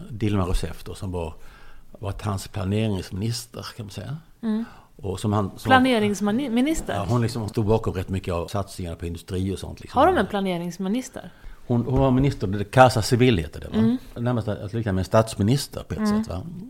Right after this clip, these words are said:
Speaker 1: Men hon jobbade mycket med planeringsfrågor och sådär, va?
Speaker 2: Mm.
Speaker 1: Och olika, eh, industriella utvecklingsprojekt och sånt höll hon på med mycket.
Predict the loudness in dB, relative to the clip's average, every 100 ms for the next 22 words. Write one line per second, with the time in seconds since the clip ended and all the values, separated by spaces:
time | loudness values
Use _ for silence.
0 | -2 6 10 10 8 8 6 4 -4 -4
1 | 0 4 6 6 4 0 -2 -2 -2 -4
2 | -8 -8 -8 -2 -2 -2 -8 -16 -10 2
3 | 4 4 4 0 -2 -2 0 0 -2 -6
4 | -16 -20 -20 -4 0 2 6 6 6 4
5 | 2 -2 -4 -2 -2 -2 -4 -8 -8 -8
6 | -6 -6 -8 -10 -12 -16 -18 -12 -12 -12